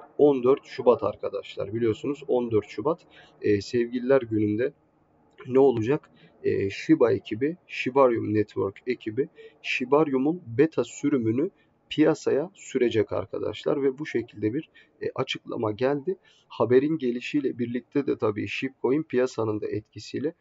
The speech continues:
yukarı halli hareketlerine başladı. Uzun lafın kısası Shibarium Beta'yı göreceğiz. E, Shibarium Alpha ne zaman gelecek sorusuyla alakalı da ik-, e, iki bin yirmi üçün içerisinde gelecektir.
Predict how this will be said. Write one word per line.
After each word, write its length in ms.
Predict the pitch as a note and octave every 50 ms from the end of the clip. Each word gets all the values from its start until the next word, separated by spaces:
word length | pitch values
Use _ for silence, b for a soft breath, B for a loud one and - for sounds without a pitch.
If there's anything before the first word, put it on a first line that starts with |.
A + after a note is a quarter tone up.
| b b b b b -
yukarı 440 | B2 B2 A#2+ A#2 A#2+ - C#3 C#3+ D#3+
halli 380 | C#3 - A#2 G#2+ G#2 G2+ G2+
hareketlerine 880 | G2+ G#2+ A2+ A2+ A2+ A2 - A#2 A2 - - G#2 G#2 G#2+ A2+ C3 D#3+ F3+ b b b b b _ -
başladı. 520 | C#3+ D#3 D#3 - - - - - - - _ _ _ _ _
Uzun 320 | - B2+ B2+ D#3+ F3 F#3 E3+
lafın 280 | D#3 - - D3+ D3
kısası 420 | - - B2+ - B2+ B2 - F3 F3
Shibarium 560 | - - C3+ B2+ C3+ C3 A#2+ A2+ G#2 G2+ G#2
Beta'yı 360 | G#2+ G2+ - - - G#2+ G#2
göreceğiz. 540 | B2+ C#3+ D#3 D3 B2+ C3 C#3+ D#3+ E3+ - _ b b b b _
E, 160 | - A2 G#2
Shibarium 560 | G2+ - - - A#2+ B2 C#3 D3+ D#3 E3 D#3+ -
Alpha 360 | - C3+ C#3+ C#3+ - - A#2+
ne 140 | A2 B2 C#3
zaman 380 | C3 C3 A#2+ A#2 G#2+ G#2+ G#2+ - _ - A2
gelecek 440 | A2 A2 A2 A2 G#2+ G#2 G#2+ G#2 -
sorusuyla 520 | - B2+ B2 A#2+ A#2 A#2 - - - -
alakalı 480 | A#2+ B2+ A2+ G#2+ G2+ _ - A2 A2+ A#2
da 100 | D3 - b b b b b b -
ik-, 180 | - - - _ _ _ _
e, 220 | - C3 B2 A2 -
iki 300 | - - - - D#3 D3
bin 60 | C3+
yirmi 360 | C3 C3 C#3+ C#3 B2 A2 A2
üçün 220 | - - - - -
içerisinde 540 | B2+ - - A#2+ G#2+ G#2 - - - G2 -
gelecektir. 640 | G#2+ B2 C#3+ C#3+ C#3 A#2 B2+ B2+ B2+ _ - - _